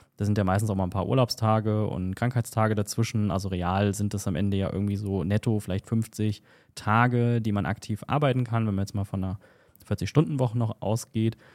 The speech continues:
Und das ist jetzt nicht so viel. Also was schaffe ich sozusagen in fünfzig Tagen eigentlich zu verändern, um diesem großen Ziel ein Stück näher zu kommen?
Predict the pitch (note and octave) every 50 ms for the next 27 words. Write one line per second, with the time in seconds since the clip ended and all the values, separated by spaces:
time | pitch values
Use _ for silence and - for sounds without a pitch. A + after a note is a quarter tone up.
0 | - - _ _ _ _ _ _ - A2 G#2+ G#2 G#2 G2 G2 F#2+ F#2+ G2 - -
1 | G#2 G#2 - B2 A#2+ - - B2+ B2+ A2 - - A#2 A#2 - - - A2+ G#2 F#2+
2 | F2 G2+ - _ - G2+ G2 A2+ A2 - - A#2+ A#2+ C3+ B2 - B2 G#2+ - A2
3 | G#2 G2+ G2+ G2 - A2+ A2+ A2+ - - A#2 A#2+ - - A2+ - - - G#2 G2
4 | G#2 A2 A2 G#2+ - - F#2 F#2+ G2 G#2+ C3 D3 C#3+ C3+ - B2+ B2 A#2+ - -
5 | A2 - - A2 - - - G#2+ C3 C#3+ C#3 B2+ B2 A#2+ A#2+ A#2+ A2+ - - A#2+
6 | B2 B2 B2+ A#2+ A2+ A2 G#2 G#2+ G2+ G2+ - F#2+ G#2 A#2 B2+ - - A#2 - -
7 | - - A2 A2 A2+ - - F#2 G2 G2+ - - G#2+ - G2 F#2 F#2 G2 F#2+ -
8 | - F#2+ - - F#2+ F2 F2+ F2